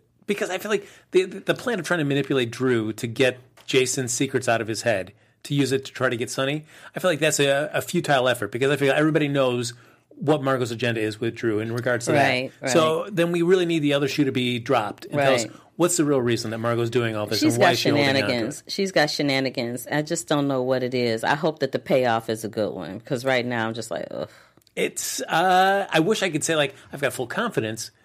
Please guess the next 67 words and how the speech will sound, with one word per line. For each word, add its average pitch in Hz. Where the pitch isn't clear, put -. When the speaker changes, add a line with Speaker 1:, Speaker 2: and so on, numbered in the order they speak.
Speaker 1:
but, 156
yeah, 226
I 131
feel 175
like 143
G 175
H's 165
track 165
record 135
in 120
a 117
lot 131
of 123
these 123
revelations 135
isn't 139
that 117
great. 107
So 135
Speaker 2:
Mm. 120
Speaker 1:
sometimes 156
it 147
can, 147
it 151
knock 127
it 143
out 127
of 113
the -
park, 170
and 135
sometimes 135
it 123
can 117
be 120
like, 110
"Oh, 110
boy." 90
Speaker 2:
Mm. 127
Speaker 1:
And 131
I'm 120
hoping 131
this 120
is 117
not 117
one 113
of 113
those, 113
"Oh, 120
boy," 104
kind 113
of 107
moments. 101
Speaker 2:
Mm. 107
Speaker 1:
We 175
also 226
get 196
a, 170
uh, 135
a -
scene 160
with, 135
uh, 123
uh, 120
Drew 214
and 147
Lulu, 131